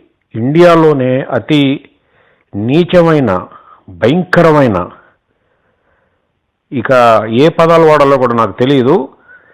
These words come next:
అటువంటి వ్యక్తి చంద్రబాబు. తన గెలుపు కోసం ఏదైనా చేయగలడు. అతని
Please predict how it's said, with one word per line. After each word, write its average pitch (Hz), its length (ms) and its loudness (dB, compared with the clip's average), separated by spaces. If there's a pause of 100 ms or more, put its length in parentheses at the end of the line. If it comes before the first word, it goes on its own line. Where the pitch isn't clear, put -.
(340)
అటువంటి 151 640 0 (1600)
వ్యక్తి 151 720 0 (440)
చంద్రబాబు. 135 600 2 (2500)
తన 147 300 0
గెలుపు 175 280 2
కోసం 170 520 0
ఏదైనా 185 500 2
చేయగలడు. 135 540 0 (2750)
అతని 160 300 -2